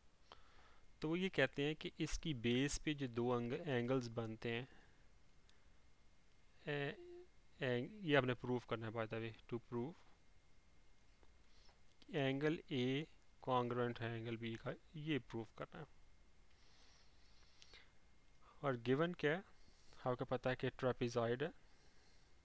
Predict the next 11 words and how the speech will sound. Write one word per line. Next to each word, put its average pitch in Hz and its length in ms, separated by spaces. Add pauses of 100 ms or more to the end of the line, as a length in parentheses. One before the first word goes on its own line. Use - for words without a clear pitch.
(1700)
आ, 113 280
जिसको 117 340
कहते 117 300
हैं 110 320 (640)
mezuzanka, 123 640
लेकिन 127 260
ये 123 60
मसावी 117 540
साकान, 120 640
साकान 117 520
है, 143 120